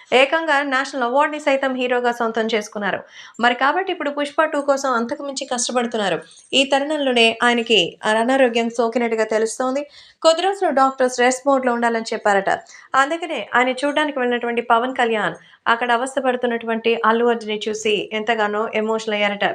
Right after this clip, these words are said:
ఆ తర్వాత ఆయన మరి డాక్టర్స్‌తో కూడా మాట్లాడినట్టు తెలుస్తోంది. వీలైతే కొద్ది రోజులు బ్రేక్ తీసుకొని సుకుమార్కి చెప్పి ఫారిన్‌కి వెళ్ళి రెస్ట్ తీసుకోవాల్సిందిగా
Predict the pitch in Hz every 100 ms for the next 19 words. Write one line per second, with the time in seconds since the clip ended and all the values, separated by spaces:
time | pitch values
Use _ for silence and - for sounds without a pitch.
0 | - - - - 262 285 330 339 302 -
1 | 247 240 190 - 214 220 240 262 302 294
2 | 277 277 262 240 233 240 240 233 226 233
3 | 233 190 165 - - - 226 302 330 320
4 | 320 285 277 277 247 240 254 254 262 -
5 | 247 240 247 240 247 247 247 233 233 233
6 | 233 233 233 240 240 233 220 220 220 240
7 | - 233 214 220 214 214